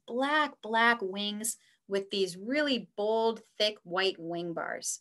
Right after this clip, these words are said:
So that's one, um, field mark that we can hone in relative to the feathers that might help us more confidently identify this bird. In addition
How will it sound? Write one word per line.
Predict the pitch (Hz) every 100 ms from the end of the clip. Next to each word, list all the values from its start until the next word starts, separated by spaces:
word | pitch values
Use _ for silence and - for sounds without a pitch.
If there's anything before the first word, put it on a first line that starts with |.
| -
So | - 190
that's | 214 240 -
one, | 190 190 208 196 190 196 _ _ _
um, | 196 180 175
field | - 302 277 220
mark | 185 180
that | 190 -
we | 190
can | 190
hone | 233 226 214
in | 202 180
relative | 185 202 202 202
to | -
the | 190 -
feathers | 196 185 165 165
that | - 170
might | 180 -
help | 202 180
us | 185 190
more | 175
confidently | - 190 180 185 175 185
identify | 175 175 175 175 175
this | 170 -
bird. | 185 170 165 - - - _
In | 294 359
addition | 330 427 466 285 208 196 202